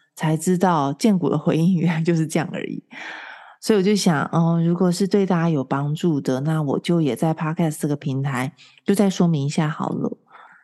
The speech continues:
呃，一样，小科普，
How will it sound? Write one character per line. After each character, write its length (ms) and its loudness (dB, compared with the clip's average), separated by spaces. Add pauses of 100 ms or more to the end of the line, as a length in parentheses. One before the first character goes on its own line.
(440)
呃， 360 2
一 200 2
样， 340 0 (340)
小 160 -2
科 180 2
普， 300 -2